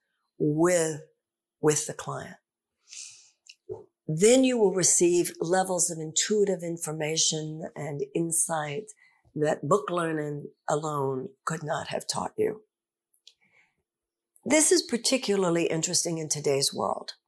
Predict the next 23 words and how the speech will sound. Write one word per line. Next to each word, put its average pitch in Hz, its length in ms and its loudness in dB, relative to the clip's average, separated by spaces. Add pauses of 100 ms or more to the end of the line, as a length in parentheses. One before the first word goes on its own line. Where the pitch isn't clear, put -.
(460)
because 196 400 4
psychotherapy 226 840 0
itself 165 540 2 (100)
as 190 200 2
a 220 120 2
profession 170 680 -2 (320)
is 175 200 6
going 196 320 2
through 185 260 0
a 165 160 2
tremendous 170 680 2
revolution, 151 560 0 (260)
the 208 60 4
same 247 260 4
way 240 180 2
everything 208 420 2
is 147 100 -2
going 151 220 -4
through 156 120 -12
a 165 40 -14
tremendous 151 420 -4
revolution 156 480 -2
now. 151 240 -12